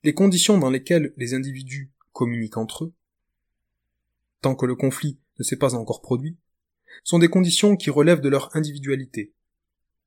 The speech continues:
et elles ne constituent donc, pour eux, rien d'extérieur. Elles sont les seules qui permettent à ces individus déterminés, vivant dans une situation déterminée, d'assurer leur existence matérielle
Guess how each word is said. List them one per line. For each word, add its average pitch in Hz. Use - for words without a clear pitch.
et 127
elles 123
ne 123
constituent 139
donc, 135
pour 131
eux, 190
rien 147
d'extérieur. 127
Elles 143
sont 202
les 151
seules 170
qui -
permettent 175
à 143
ces 135
individus 147
déterminés, 123
vivant 135
dans 135
une 123
situation 131
déterminée, 113
d'assurer 180
leur 143
existence 147
matérielle 135